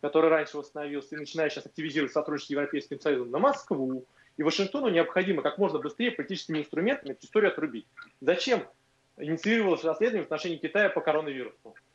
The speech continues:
Да потому что необходимо было то втянуть все остальные страны, чтобы Китай не начал пользоваться своим конкурентным преимуществом и наращивать как бы свой потенциал, там, пять G с, с Huawei в Европейском Союзе или, соответственно, создание инфраструктурных коридоров.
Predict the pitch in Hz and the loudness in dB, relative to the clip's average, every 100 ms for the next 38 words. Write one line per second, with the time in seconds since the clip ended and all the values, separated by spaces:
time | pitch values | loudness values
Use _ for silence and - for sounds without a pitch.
0 | - 147 131 - 143 202 - 147 160 175 | -16 -10 -8 2 2 2 -2 -2 0 0
1 | 175 175 175 - 196 196 - 156 - 151 | 0 0 -2 0 0 0 0 -2 0 0
2 | 147 - 147 147 147 139 123 - 127 143 | 0 2 2 4 0 -6 -10 -12 -2 0
3 | 196 151 165 196 - _ _ _ _ 240 | 0 0 -2 -2 -8 _ _ _ _ 0
4 | 180 147 - 151 143 147 175 175 123 139 | 2 -4 -6 -6 -6 -8 -4 -4 -4 -6
5 | 156 262 - - - _ - 147 156 240 | -4 -4 -6 -12 -14 _ -4 4 6 6
6 | - 160 151 135 - 185 - 156 170 147 | 2 -4 -6 -8 -4 -6 -4 -6 0 0
7 | 123 110 156 143 143 139 - - - 165 | -2 -6 -2 -2 -4 -10 -18 -20 -18 -18
8 | - - 180 170 170 143 127 117 139 131 | -18 0 6 8 8 6 4 4 6 6
9 | 139 151 233 262 - 185 - 175 180 156 | 6 4 2 -6 -8 -8 -6 -4 -6 -6
10 | 143 - _ - 180 175 147 160 180 160 | -10 -12 _ -4 -2 0 -2 -2 -2 2
11 | 160 151 156 156 147 156 143 165 156 220 | 0 0 -6 -8 -6 -4 -2 -2 -2 0
12 | 285 233 | 0 0